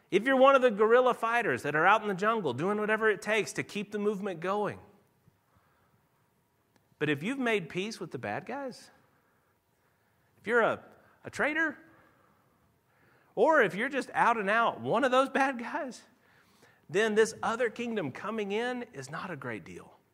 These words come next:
It's actually super bad news. Jesus is coming and he's not making deals. He's totally righteous. He's coming to bring justice.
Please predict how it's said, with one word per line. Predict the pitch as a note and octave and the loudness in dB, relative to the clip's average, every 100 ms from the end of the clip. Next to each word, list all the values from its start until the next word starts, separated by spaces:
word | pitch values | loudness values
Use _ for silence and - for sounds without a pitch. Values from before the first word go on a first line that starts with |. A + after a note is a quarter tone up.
| _ _ _ - | _ _ _ -12
It's | A#2+ | -8
actually | F3 - C#3 | -6 -6 -8
super | - C#3+ | -8 -12
bad | G2+ F#2+ C3 C#3 | -10 -10 -10 -12
news. | E2+ E2 - - - _ _ _ _ _ _ _ _ _ _ _ | -16 -20 -20 -20 -20 _ _ _ _ _ _ _ _ _ _ _
Jesus | - F#3+ A#3+ G#3+ | -6 -6 -6 -8
is | D#3 | -10
coming | - G3+ G#3 C#3 | -6 -4 -2 -4
and | A#2 | -6
he's | B2+ | -4
not | F#3 | -6
making | D#3+ E3 B2+ | -6 -8 -10
deals. | G2+ A#2 - - - - - _ _ _ _ _ _ _ _ _ _ _ _ _ _ _ _ _ _ | -12 -14 -18 -20 -20 -20 -20 _ _ _ _ _ _ _ _ _ _ _ _ _ _ _ _ _ _
He's | A#2+ - | -16 -14
totally | - - C3 C#3+ D3+ | -18 -12 -10 -8 -8
righteous. | D#3 D3 D3+ F#2+ E2+ | -6 -6 -6 -12 -16
He's | - - | -16 -8
coming | A#2 D3+ | -6 -6
to | D3 | -8
bring | D3+ D3+ | -8 -8
justice. | C3 C#3+ - - A#2+ - - | -8 -10 -12 -18 -20 -20 -20